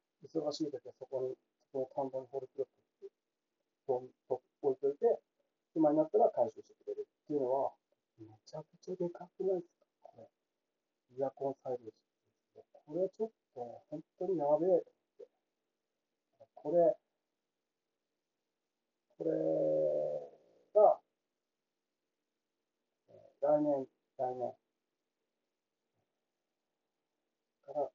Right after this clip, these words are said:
タートする。で、今年は、えー、その試験場に、あの、見に行って、今年一年見学して、どういう感じで流れでやるのかっていうのを見学させてもらって、えー、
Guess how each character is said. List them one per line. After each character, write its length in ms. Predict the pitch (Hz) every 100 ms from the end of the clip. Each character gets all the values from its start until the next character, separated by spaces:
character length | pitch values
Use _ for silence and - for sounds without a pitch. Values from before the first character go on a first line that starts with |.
| _
タ 60 | 135
ー 20 |
ト 60 | 123 _ _ _ -
す 60 |
る。 20 |
で、 40 | -
今 100 | - 370
年 140 | -
は、 280 | 403 622 - - -
え 40 |
ー、 20 | - - _ _
そ 60 | -
の 120 | - _ _ _ _
試 100 | _
験 200 | 160 147
場 180 | 139 143
に、 200 | 139 135 _ _ _ _ 127
あ 40 |
の、 220 | 123 123 _ _ _ _ -
見 100 | 180
に 60 | -
行 40 |
っ 20 | - -
て、 120 | - -
今 100 | 175
年 120 | -
一 80 | - 196
年 120 | 185
見 240 | - 139
学 200 | 127 -
し 120 | -
て、 140 | - - _ _ _ _ _ _ _ -
ど 80 | 143
う 20 |
い 20 |
う 40 | 139
感 180 | 135 131
じ 80 | -
で 220 | 123 -
流 40 | 127 123
れ 80 | 127
で 100 | -
や 60 | 104
る 80 | -
の 80 |
か 0 |
っ 20 | _ _ _
て 80 | -
い 40 |
う 40 | 131
の 60 | 143
を 160 | 180 - _ _ _ _
見 80 |
学 120 | - _
さ 80 | - -
せ 120 | _
て 20 |
も 120 | 160 165
ら 60 |
っ 40 | 170
て、 40 | -
え 40 |
ー、 40 | 233